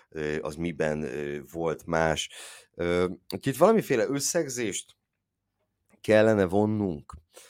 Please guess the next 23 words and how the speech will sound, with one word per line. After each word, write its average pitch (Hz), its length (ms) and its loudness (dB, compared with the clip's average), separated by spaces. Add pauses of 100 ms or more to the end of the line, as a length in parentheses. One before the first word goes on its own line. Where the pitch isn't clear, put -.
(280)
ö, 92 100 -10
ennek 90 440 -2
a 95 40 -10
beszélgetésnek 92 800 -10
a 85 60 -12
végére. 82 600 -6 (1300)
Ugye, 110 180 -2 (680)
most 113 200 -12
el 175 180 4
lehetne 135 280 4
sorolni 101 400 4
Mihály 90 300 6
Schumacher 82 340 0
összes 80 400 -6
rekordját, 82 720 4
de 87 120 4
nem 87 280 4
teszem 78 380 0
meg. 69 320 -4 (380)
Gyakorlatilag 123 640 4
szerintem 87 280 -2
nyugodtan 98 420 2
mondhatjuk, 90 600 -2